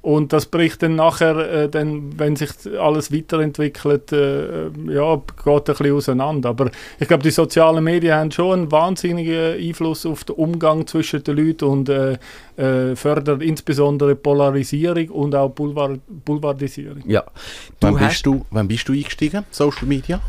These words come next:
Speaker 3: Weißt du das noch so? Also
Speaker 1: Ja,
Speaker 3: auf
Speaker 1: das
Speaker 3: welche
Speaker 1: weiss
Speaker 3: Kanäle
Speaker 1: ich noch.
Speaker 3: und was?
Speaker 1: Äh, ich glaube, das erste war Twitter im April zweitausendsieben und
Speaker 3: Ja.
Speaker 1: das zweite Facebook und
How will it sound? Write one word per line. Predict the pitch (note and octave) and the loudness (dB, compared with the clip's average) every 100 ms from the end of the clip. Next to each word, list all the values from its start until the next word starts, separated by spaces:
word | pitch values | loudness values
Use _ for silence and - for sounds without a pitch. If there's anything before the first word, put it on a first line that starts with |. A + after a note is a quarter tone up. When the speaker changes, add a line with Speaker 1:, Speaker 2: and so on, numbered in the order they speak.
| - | -4
Speaker 3:
Weißt | - C#3+ - | 0 0 -2
du | |
das | D#3 C#3+ | -6 -4
noch | A#2 | -4
so? | A2 A#2 - | -2 -2 0
Also | A2+ - | 0 0
Speaker 1:
Ja, | G#2 C3+ | 0 2
Speaker 3:
auf | D#3 G3+ A#2 | 2 2 2
Speaker 1:
das | F3 | 2
Speaker 3:
welche | A2+ A#2 - | 4 2 2
Speaker 1:
weiss | C#3 D#3 F#3+ | 4 4 4
Speaker 3:
Kanäle | A3 | 4
Speaker 1:
ich | A#3+ | 4
noch. | G3+ A3 A#3 | 4 4 2
Speaker 3:
und | |
was? | E3+ D#3+ D#3 D3+ D3+ | 2 2 2 2 0
Speaker 1:
Äh, | D3+ | -2
ich | - | -2
glaube, | D3+ | -4
das | G3+ | 0
erste | E3+ F3 F3 | -2 -2 -6
war | - D#3+ D#3 | -4 -4 -2
Twitter | D3+ F#3 - G#3 F#3+ | -2 -2 0 -2 0
im | E3+ D#3+ | 0 0
April | D3+ D#3+ E3 E3 | 0 0 0 -2
zweitausendsieben | - D3+ D#3+ C#3+ C#3+ - F3 G3+ G#3 - | -2 0 0 -2 -2 0 2 4 2 2
und | E3 D#3 | -2 0
Speaker 3:
Ja. | |
Speaker 1:
das | D3+ - | -2 -6
zweite | - D3 D3+ - | -2 0 2 0
Facebook | C3+ C#3+ E3 - - F#3+ - - - | 0 2 0 0 0 0 0 -10 -10
und | F#3 C#3+ C#3 C3+ - - | 0 2 2 -2 -8 -16